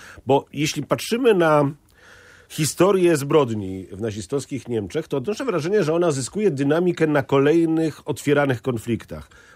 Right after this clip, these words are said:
Przypomnijmy, że pewne granice przekraczane są po trzydziestym dziewiątym roku, znaczy po wrześniu trzydziestego dziewiątego roku. Wspomniał pan o, em, em, dokonaniu zagłady osób psychicznie chorych z niemieckich, e,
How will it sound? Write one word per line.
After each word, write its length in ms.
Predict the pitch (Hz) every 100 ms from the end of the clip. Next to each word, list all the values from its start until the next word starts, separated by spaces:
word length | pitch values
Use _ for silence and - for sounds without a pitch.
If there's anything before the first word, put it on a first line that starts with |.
| _
Przypomnijmy, 680 | - 113 139 151 165 139 135
że 320 | 107 127 120 -
pewne 320 | 175 175 160
granice 440 | 151 143 139 127
przekraczane 560 | 113 117 123 117 127 117
są 200 | 120 117
po 140 | 139
trzydziestym 580 | 123 - 127 180 - 135
dziewiątym 440 | 131 123 120 131
roku, 340 | 127 127 - 196
znaczy 220 | 143 104
po 220 | - 156
wrześniu 520 | 117 123 117 - 110 - - - -
trzydziestego 500 | 117 123 117 127 127
dziewiątego 480 | 120 120 120 113
roku. 240 | 107 92 151
Wspomniał 440 | - 147 151 131
pan 220 | 110 123
o, 220 | 113 113 107 - - -
em, 420 | 107 110 104 113
em, 640 | 110 110 110 107 110 110 107
dokonaniu 400 | 110 - 131 131
zagłady 720 | 117 117 120 131 117 120 117 131 - -
osób 280 | 127 131 -
psychicznie 440 | 120 139 - 135
chorych 280 | 135 135 107
z 100 | 113
niemieckich, 840 | 147 143 147 156 - - 123 - -
e, 380 | 113 110 107